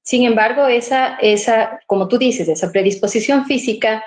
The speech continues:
no, no te da a ti, eh, no te da a ti como esa libertad de seguir dentro de un marco de procrastinación.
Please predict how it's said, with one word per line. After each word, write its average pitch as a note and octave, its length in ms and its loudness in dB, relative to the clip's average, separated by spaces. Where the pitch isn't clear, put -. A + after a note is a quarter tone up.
no, A#3 420 2
no A3 220 2
te A#3+ 100 0
da A#3 260 2
a A3+ 120 -2
ti, A3+ 400 2
eh, F3 420 2
no F#3+ 160 0
te A3+ 80 2
da A3 140 2
a G#3 80 -6
ti A3+ 160 -6
como G#3+ 220 2
esa G#3 380 2
libertad G#3+ 680 0
de C4+ 400 -2
seguir G#3+ 600 0
dentro G3 340 0
de A3+ 100 0
un A3+ 80 2
marco G3+ 300 0
de G3+ 80 0
procrastinación. G3+ 1000 -2